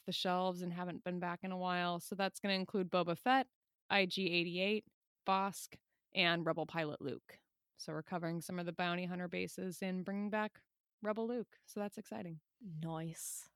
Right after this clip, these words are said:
Speaker 1: Yeah. Anything f-, else from you on, on stuff? No, we're not big collectors, so we don't really even know what we're
Speaker 2: Nope.
Speaker 1: talking about.
Speaker 2: Nope. I mean, I have things. Like, I got a real tiny Ewok in the mail yesterday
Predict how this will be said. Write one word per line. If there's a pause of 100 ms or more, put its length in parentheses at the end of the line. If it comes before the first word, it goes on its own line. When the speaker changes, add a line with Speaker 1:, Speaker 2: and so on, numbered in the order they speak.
(500)
Speaker 1:
Yeah. (400)
Anything (120)
f-,
else
from
you (100)
on, (240)
on
stuff? (200)
No,
we're
not
big
collectors,
so
we
don't
really
even
know
what
we're
Speaker 2:
Nope.
Speaker 1:
talking
about. (460)
Speaker 2:
Nope.
I
mean,
I
have (160)
things. (180)
Like,
I
got
a (520)
real (240)
tiny
Ewok (100)
in
the
mail
yesterday